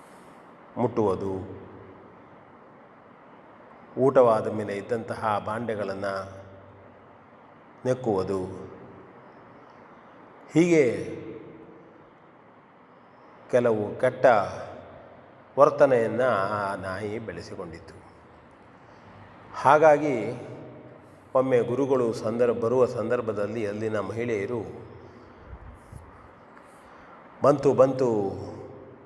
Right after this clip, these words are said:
ಕೆಟ್ಟ ನಾಯಿ" ಎಂಬುದಾಗಿ ನಾಯಿಯನ್ನ ಬೈತಾ ಇದ್ರು. ಅದು ಗುರುಗಳಿಗೆ, ದೂರ್ವಾಸರಿಗೆ ತಿಳಿಯಿತು.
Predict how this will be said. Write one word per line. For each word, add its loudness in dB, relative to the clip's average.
ಕೆಟ್ಟ 2
ನಾಯಿ" 2
ಎಂಬುದಾಗಿ 0
ನಾಯಿಯನ್ನ -2
ಬೈತಾ -6
ಇದ್ರು. -10
ಅದು 2
ಗುರುಗಳಿಗೆ, -2
ದೂರ್ವಾಸರಿಗೆ 8
ತಿಳಿಯಿತು. -10